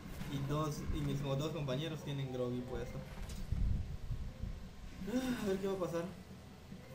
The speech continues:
Daño, no me preocupo. Me pueden estar haciendo todo el focus a mí, de todas maneras. Estoy teniendo, estoy resistiendo bien el daño.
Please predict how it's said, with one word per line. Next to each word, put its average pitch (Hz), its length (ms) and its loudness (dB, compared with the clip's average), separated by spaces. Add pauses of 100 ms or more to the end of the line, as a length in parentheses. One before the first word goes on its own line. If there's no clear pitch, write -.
(160)
Daño, 226 400 4 (100)
no 190 120 0
me 208 80 -2
preocupo. 156 500 -4 (260)
Me 143 100 -6
pueden 196 200 0
estar 160 180 -2
haciendo 147 320 0 (480)
todo 156 140 2
el 147 80 4
focus 147 320 2
a 135 80 2
mí, 160 160 2
de 180 60 0
todas 170 260 -2
maneras. 147 380 -2
Estoy - 160 -4
teniendo, 143 440 -2 (680)
estoy 156 240 -4
resistiendo 139 380 -2
bien 131 180 -2
el 127 100 -2
daño. 127 240 -2